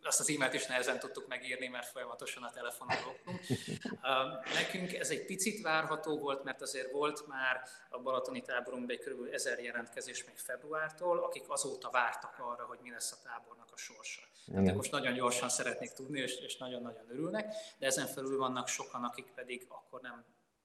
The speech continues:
Speaker 1: jelentkeztek be, és most pedig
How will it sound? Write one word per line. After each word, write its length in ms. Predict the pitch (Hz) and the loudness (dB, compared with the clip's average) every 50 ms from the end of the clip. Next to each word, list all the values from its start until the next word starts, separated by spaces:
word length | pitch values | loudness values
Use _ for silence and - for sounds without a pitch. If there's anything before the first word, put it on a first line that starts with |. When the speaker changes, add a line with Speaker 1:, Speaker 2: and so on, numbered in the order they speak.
| _ _ _ _ _ _ _ | _ _ _ _ _ _ _
Speaker 1:
jelentkeztek 800 | - - 117 120 120 113 104 - 131 127 - - - - - - | -12 -8 -4 -4 -4 -4 -4 -2 -2 -2 -2 -2 -2 -4 -4 2
be, 260 | 151 185 226 240 - | 4 4 4 4 2
és 200 | 135 - - - | 0 -2 -2 -4
most 280 | - 127 117 - - - | -4 -4 -6 -6 -6 -8
pedig 280 | 139 123 123 120 - | -6 -6 -6 -6 -8